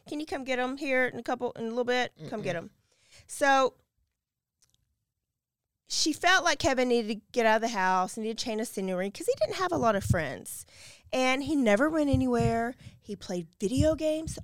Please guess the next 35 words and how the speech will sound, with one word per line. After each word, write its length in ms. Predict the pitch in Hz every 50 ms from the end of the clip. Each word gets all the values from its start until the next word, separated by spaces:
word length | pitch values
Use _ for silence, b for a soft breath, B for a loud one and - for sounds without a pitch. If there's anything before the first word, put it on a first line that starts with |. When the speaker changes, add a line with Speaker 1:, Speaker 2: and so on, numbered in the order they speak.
| -
Speaker 1:
all 240 | 170 170 190 226 240
day 200 | 277 302 311 320
long. 680 | 311 277 233 214 208 202 202 202 196 196 165 170 165
Speaker 2:
Oh, 40 | 170
there 160 | 165 165 170
you 80 | 185 190
go. 340 | 190 208 208 190 175 165 175 175
Speaker 1:
And 380 | 226 220 233 233 226 226 226
he 260 | 226 - - - 254 226
did 180 | 202 233 214
not 220 | 220 214 214 240 254
even 240 | 285 277 294 269
drive. 400 | 220 220 202 190 185 180 175 175
So 160 | - - 202 190
if 120 | 180 -
he 100 | - 220
had 80 | 208 196
to 80 | 180
go 200 | 170 - 196 196
somewhere, 440 | 190 - - 190 180 175 170 165 175
he 180 | 196 - 196 185
would 160 | 175 175 -
either 220 | - 196 190 180 180
have 140 | 185 -
to 60 | - -
get 160 | - 196 190
a 40 | 185
ride 320 | 185 185 175 175 175 175
or 140 | - - 185
he'd 180 | - - - -
have 160 | 156 - 156
to 100 | - -
ride 240 | - - - - -
his 140 | - - -
bike 440 | - - - - - - _ -